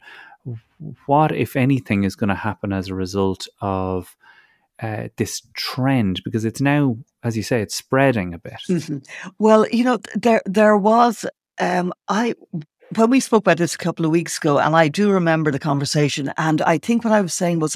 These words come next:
Speaker 2: "I don't think it's going to stop people voting," um, in,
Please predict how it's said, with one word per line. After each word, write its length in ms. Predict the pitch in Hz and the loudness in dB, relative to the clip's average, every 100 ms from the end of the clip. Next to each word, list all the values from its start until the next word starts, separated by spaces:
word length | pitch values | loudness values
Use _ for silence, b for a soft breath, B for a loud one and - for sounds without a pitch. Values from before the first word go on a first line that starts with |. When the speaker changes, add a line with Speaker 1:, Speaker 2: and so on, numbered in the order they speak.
| - | -2
Speaker 2:
"I 80 | 170 | 0
don't 260 | 196 220 | 0 -2
think 120 | 208 | -2
it's 80 | 196 | -4
going 180 | - 165 | -2 -4
to 80 | 151 | -4
stop 380 | - 175 160 - | -4 -2 -2 -2
people 320 | 165 156 147 | -6 -4 -4
voting," 580 | 131 151 220 - 92 - B B B B - | 2 2 2 0 -4 -8 B B B B 2
um, 280 | 165 160 165 | 4 4 2
in, 120 | - | -2